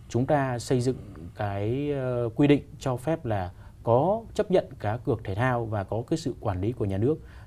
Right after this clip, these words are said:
thì giai đoạn này là một cái giai đoạn mà tôi nghĩ là cũng còn hơi chậm. Và tuy nhiên thì dù chậm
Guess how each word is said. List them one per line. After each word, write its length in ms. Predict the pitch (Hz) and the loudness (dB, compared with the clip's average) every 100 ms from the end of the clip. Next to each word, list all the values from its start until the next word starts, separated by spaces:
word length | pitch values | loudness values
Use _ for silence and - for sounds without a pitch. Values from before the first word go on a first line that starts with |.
| - | -2
thì 340 | 110 101 98 | 2 2 0
giai 160 | 107 123 | 0 2
đoạn 180 | 113 | 2
này 180 | 107 95 | -2 -2
là 180 | 98 98 | -4 -4
một 160 | 95 92 | -4 -6
cái 100 | 113 | -6
giai 160 | 120 117 | -4 -4
đoạn 280 | 113 113 | -4 -4
mà 100 | 104 | -8
tôi 160 | 95 107 | -4 -2
nghĩ 140 | 120 | 0
là 140 | 139 104 | -2 -4
cũng 160 | - - | -6 -6
còn 140 | 117 | 0
hơi 100 | 104 113 | 2 8
chậm. 140 | 147 - - - - - | 8 8 -6 -20 -20 -6
Và 320 | 107 104 98 | 0 2 0
tuy 220 | 95 135 139 | -2 2 6
nhiên 220 | 143 123 | 6 6
thì 220 | 110 98 | 0 -2
dù 180 | 101 101 | -2 0
chậm 180 | 127 | 0